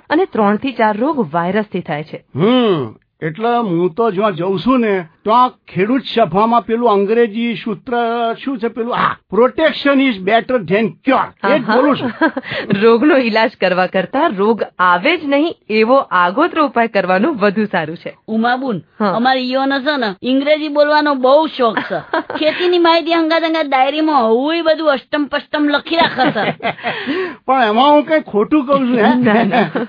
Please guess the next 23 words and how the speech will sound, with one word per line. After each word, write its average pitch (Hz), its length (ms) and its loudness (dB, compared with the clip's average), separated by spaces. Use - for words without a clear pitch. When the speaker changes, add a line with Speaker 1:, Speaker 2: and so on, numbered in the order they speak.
Speaker 2:
<laughs> - 380 -16
હમણાં 202 340 2
ઉમાબુને 196 600 0
કહ્યું 214 360 0
એમ, 208 280 0
છેક 269 600 2
ડોંગરથી 226 680 0
લઈને 220 760 -4
મરચી 170 480 -4
કે 208 200 -4
રીંગણ 185 380 -2
જેવા 196 260 0
કોઈ 262 320 -2
પણ 254 260 -2
પાકની 208 540 -4
ફેર 240 320 0
રોપણી 220 380 -2
કરતી 196 360 -8
વખતે 190 580 -8
જો 285 260 4
જમીનમાં 247 600 0
ખોતરની 226 580 -6
હંગાત 214 420 0